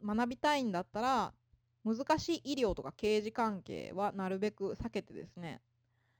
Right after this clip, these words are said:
コメディとかをされると、あの、見られるといいかもしれないです。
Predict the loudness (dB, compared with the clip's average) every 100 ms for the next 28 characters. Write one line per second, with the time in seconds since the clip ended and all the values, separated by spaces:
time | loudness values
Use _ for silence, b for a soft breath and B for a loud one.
0 | _ -12 -4 -4 -2 -4 -6 -12 -20 -16
1 | -6 -4 -4 -8 -14 -8 -4 0 0 -2
2 | -6 -4 -4 _ _ _ _ -6 -6 -4
3 | 0 2 2 2 0 -2 -2 -6 -6 -8
4 | -8 -8 -6 -8